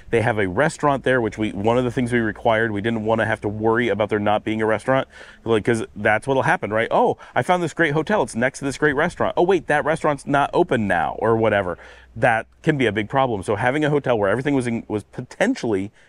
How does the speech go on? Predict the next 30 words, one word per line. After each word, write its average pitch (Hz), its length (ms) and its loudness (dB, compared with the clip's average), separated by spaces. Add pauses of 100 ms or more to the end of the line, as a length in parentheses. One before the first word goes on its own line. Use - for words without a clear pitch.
(120)
inclusive 123 600 0 (200)
was 110 160 -2
really 104 220 2
important. 90 500 -2
And 104 300 0
there 101 80 0
was 95 120 -4
people 104 220 -6
to 87 80 -6
give 85 160 -4
us 80 160 -8 (320)
guidance 104 480 -2
and 98 140 -6
stuff 95 260 0
and 95 80 -8
just 90 140 -4
everything. 82 380 -4
They 101 160 2
had 95 160 -2
resources, 98 580 -4 (300)
really 156 300 4
nice 131 200 0
hotel. 107 360 -2 (340)
Um, 87 520 0
so 98 380 -2
the 107 100 0
Hotel 160 440 0 (320)
Congos, 147 500 2
I 113 40 4
recommend 123 440 0